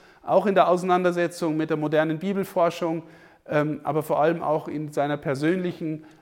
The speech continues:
ähm, Art, wie er Jesus begegnet. Aber wenn ihr meint, das war alles, dann habe ich jetzt noch ein Bild für euch. Ähm, die gesammelten Schriften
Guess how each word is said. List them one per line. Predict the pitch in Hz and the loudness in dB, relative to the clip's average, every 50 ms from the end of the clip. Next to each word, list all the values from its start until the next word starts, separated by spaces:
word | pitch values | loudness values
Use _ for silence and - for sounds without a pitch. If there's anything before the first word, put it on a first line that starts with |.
| _ - | _ -8
ähm, | - 151 147 147 147 147 143 143 | -2 0 2 2 2 0 -2 -6
Art, | - - 139 143 147 147 - 147 | -6 -4 -2 -2 -2 -2 -6 -8
wie | 147 147 139 | -6 -2 0
er | 139 143 135 - - - | 0 0 -2 -4 -6 -6
Jesus | 131 135 143 135 143 135 131 - | -4 -4 -4 -4 -6 -10 -10 -10
begegnet. | - 139 127 131 123 120 - - 101 98 - _ - - - _ _ - | -10 -10 -8 -8 -10 -10 -10 -12 -16 -16 -16 _ -20 -20 -20 _ _ -2
Aber | 156 170 180 175 170 | 0 4 4 4 4
wenn | 190 208 214 | 4 2 2
ihr | 202 196 | 2 2
meint, | 185 175 175 170 180 214 240 247 233 - - | 2 4 6 8 8 8 8 6 4 2 2
das | 175 160 160 - 160 | 2 0 2 4 6
war | 147 - 180 | 6 6 8
alles, | 196 208 196 190 214 214 - | 8 10 10 10 8 6 4
dann | - 175 156 | 0 0 2
habe | 170 175 170 | 2 2 2
ich | 160 | 0
jetzt | 170 165 - | -2 -2 0
noch | 208 220 | 0 0
ein | 214 185 | 0 0
Bild | 175 165 165 | -2 -4 -6
für | - - 165 | -4 -6 -4
euch. | 147 160 202 220 - - - - - - _ _ _ _ _ - | -2 -2 -4 -4 -8 -12 -20 -20 -20 -20 _ _ _ _ _ -4
Ähm, | 147 156 156 156 160 160 156 - - - - - - - - - - - - 277 277 - - - _ - - - _ _ _ _ _ _ - _ _ _ - _ _ - | -2 0 0 0 -2 -6 -10 -16 -20 -20 -20 -20 -20 -20 -20 -20 -20 -20 -20 -20 -20 -20 -20 -20 _ -20 -20 -20 _ _ _ _ _ _ -20 _ _ _ -20 _ _ -4
die | 160 160 165 165 | -4 -2 0 0
gesammelten | 175 156 170 180 196 226 240 233 233 - 196 | 2 6 8 10 10 10 8 6 4 2 -2
Schriften | - - - 226 247 247 - - - 170 180 214 208 - | -2 2 4 4 4 4 2 -4 -2 0 0 0 -2 -4